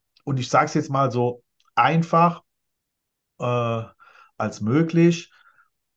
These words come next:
Man hat einen Birkenstock versteckt zwischen diesen Sohlen.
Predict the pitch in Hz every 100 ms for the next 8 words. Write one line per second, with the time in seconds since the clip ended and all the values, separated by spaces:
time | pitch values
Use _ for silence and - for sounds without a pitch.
0 | _ 120 120 123 - 135 135 117 113 156
1 | 190 139 127 - 135 - - _ _ _
2 | _ - 113 - - 120 - - - -
3 | 113 113 120 107 104 107 101 95 101 92
4 | 85